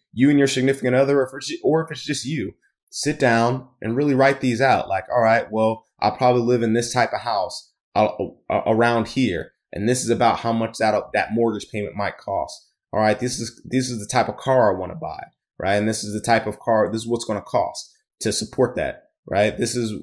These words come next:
the vacations that I wanna go on. I think I might be paying this much for whatever, you know? So just kinda go down that list and make that comprehensive,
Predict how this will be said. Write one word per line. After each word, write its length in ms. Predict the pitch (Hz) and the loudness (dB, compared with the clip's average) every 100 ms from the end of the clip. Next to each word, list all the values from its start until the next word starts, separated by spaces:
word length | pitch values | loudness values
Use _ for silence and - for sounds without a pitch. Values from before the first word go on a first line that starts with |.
| - | -8
the 80 | 101 | -2
vacations 560 | 113 110 139 135 113 | -2 2 2 2 0
that 100 | 104 | 0
I 120 | 95 | 0
wanna 240 | 90 92 85 | -2 -6 -10
go 100 | 82 | -10
on. 260 | 82 80 - _ _ | -10 -12 -18 _ _
I 80 | - | -8
think 180 | - 120 | -4 0
I 60 | 120 | 0
might 220 | 117 113 | 0 0
be 80 | 113 | -2
paying 340 | 127 120 113 | -2 0 0
this 240 | 120 - | 0 -2
much 220 | 120 120 - | -4 -4 -6
for 460 | - 117 117 117 113 _ _ _ _ | -2 2 4 4 0 _ _ _ _
whatever, 800 | - 110 139 131 131 98 87 - | -6 6 8 8 6 2 -6 -10
you 160 | - 107 | -4 0
know? 120 | 113 | 0
So 180 | 117 120 | 2 0
just 200 | 113 135 | 0 -2
kinda 200 | 180 170 | 0 2
go 180 | 131 143 | 4 4
down 220 | 143 139 | 2 0
that 180 | 117 101 | -2 0
list 300 | 123 131 - | 0 -2 -6
and 160 | 98 | -6
make 300 | 110 127 143 123 | -2 -2 -2 2
that 260 | 120 117 - _ - | 4 4 -2 _ -8
comprehensive, 1000 | 131 127 123 113 123 117 - 107 101 | -2 -2 -2 -2 -2 -2 -2 0 -2